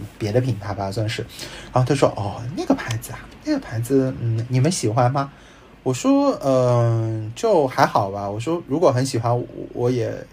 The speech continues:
就付了嘛，我也就不会跑来这里嘛。”他说：“哦，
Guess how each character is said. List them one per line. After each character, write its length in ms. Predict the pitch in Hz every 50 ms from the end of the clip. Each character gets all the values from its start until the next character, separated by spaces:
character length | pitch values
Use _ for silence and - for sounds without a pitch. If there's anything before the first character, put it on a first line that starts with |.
| - - -
就 180 | - 135 117 113
付 260 | 117 - - 190 156
了 140 | 117 95 95
嘛， 160 | 95 95 95
我 140 | 98 107 120
也 80 | 117
就 100 | 110 113
不 140 | 113 117 113
会 120 | 139 160
跑 200 | 131 - - 92
来 120 | 92 92 92
这 140 | 101 135 131
里 140 | 107 95
嘛。” 120 | 110 101 - - - - - - -
他 80 | - 127
说 160 | 117 127 113 104
：“哦， 160 | 120 110 -